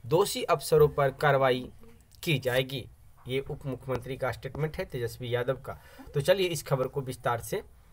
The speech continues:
देखते हैं। उससे पहले अगर आप मेरे YouTube चैनल पे नए आए हैं और अभी तक आपने मेरा YouTube चैनल को सब्सक्राइब नहीं किया है, तो प्लीज़ मेरे YouTube चैनल को कर लीजिए सब्सक्राइब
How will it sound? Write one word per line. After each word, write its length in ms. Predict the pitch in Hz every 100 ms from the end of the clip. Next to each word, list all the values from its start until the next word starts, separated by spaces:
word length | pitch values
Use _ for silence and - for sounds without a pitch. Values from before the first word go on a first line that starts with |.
| - -
देखते 400 | 120 120 - 135
हैं। 200 | 139 123 - - - - - - - - - - - -
उससे 220 | 135 - 151
पहले 340 | 170 196 165 202 240 -
अगर 220 | 135 139
आप 200 | 139 135
मेरे 320 | 139 131 147 - - -
YouTube 360 | 139 208 196 - - -
चैनल 200 | 151 147
पे 160 | 147 156
नए 260 | 131 139
आए 200 | 170 151
हैं 200 | 139 139 156
और 180 | 139
अभी 160 | 143 185
तक 200 | 196 165
आपने 240 | 139 147
मेरा 300 | 143 139 139 156 - - - -
YouTube 260 | 147 170
चैनल 240 | 156 151 147
को 140 | 156
सब्सक्राइब 600 | 147 147 - 156 139 127
नहीं 240 | 127 120
किया 260 | 175 160 151
है, 200 | 139 - - _ - -
तो 60 |
प्लीज़ 440 | 123 - 151 156 - - - - -
मेरे 240 | 139 147
YouTube 260 | 143 143 131
चैनल 180 | 147
को 100 | 143
कर 140 | 139 139
लीजिए 240 | 139 135
सब्सक्राइब 540 | 120 110 - 156 147